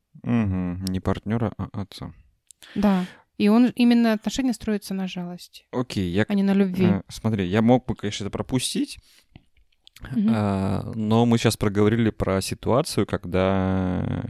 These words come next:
Speaker 1: девушки, женщины играют роль жертвы, а, значит, мужчины — спасатели.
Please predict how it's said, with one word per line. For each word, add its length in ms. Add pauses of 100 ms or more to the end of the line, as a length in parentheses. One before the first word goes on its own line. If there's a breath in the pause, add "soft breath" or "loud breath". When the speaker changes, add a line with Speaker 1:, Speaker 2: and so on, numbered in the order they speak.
(160)
Speaker 1:
девушки, 720
женщины 640
играют 420
роль 160
жертвы, 680
а, 720 (200)
значит, 300
мужчины — 320
спасатели. 520